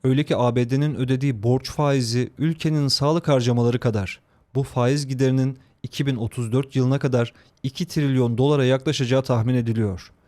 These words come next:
A B D'nin iki bin yirmi dört yılındaki geliri beş trilyon dolardı. Her yıl bu gelir yüzde beş büyüse ki yüzde beş oldukça iyimser bir tahmin, o zaman iki bin otuz dört yılında sekiz trilyon dolar seviyelerinde bir gelir oluşacak. Bu da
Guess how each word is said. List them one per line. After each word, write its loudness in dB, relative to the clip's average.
A 0
B 2
D'nin 0
iki -6
bin 0
yirmi 0
dört -2
yılındaki -2
geliri 0
beş -2
trilyon 0
dolardı. 0
Her 0
yıl 0
bu -2
gelir 0
yüzde 0
beş -2
büyüse -2
ki -4
yüzde 0
beş -2
oldukça -2
iyimser 0
bir -2
tahmin, -2
o -4
zaman 0
iki -6
bin 0
otuz -4
dört 0
yılında 0
sekiz -6
trilyon 0
dolar 2
seviyelerinde 0
bir 0
gelir 2
oluşacak. -4
Bu 0
da 0